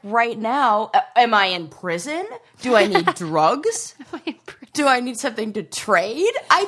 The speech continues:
Speaker 1: do need more information
Speaker 2: Yeah.
Speaker 1: for this question.
Speaker 2: Well,
Speaker 1: You're right.
Speaker 2: But, uh, the bottom line for me is there's not too many things I really care about.
Speaker 1: I would, oh, that's good. I was gonna say, you know, if I could only, if I could just have, like, three things on hand,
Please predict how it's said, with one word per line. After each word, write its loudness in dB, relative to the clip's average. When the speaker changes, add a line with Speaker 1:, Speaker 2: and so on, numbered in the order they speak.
Speaker 1:
do 2
need -2
more 2
information -4
Speaker 2:
Yeah. 4
Speaker 1:
for -2
this -8
question. -2
Speaker 2:
Well, -2
Speaker 1:
You're 4
right. -4
Speaker 2:
But, 0
uh, -4
the -8
bottom 0
line -4
for -6
me -2
is -4
there's -6
not -6
too -8
many -4
things -10
I -10
really -12
care -20
about. -18
Speaker 1:
I 6
would, -4
oh, 2
that's -4
good. -12
I 6
was -4
gonna -8
say, -4
you -4
know, 2
if -2
I 4
could -10
only, -6
if -6
I 2
could -4
just -8
have, -2
like, -4
three -6
things -6
on 0
hand, -4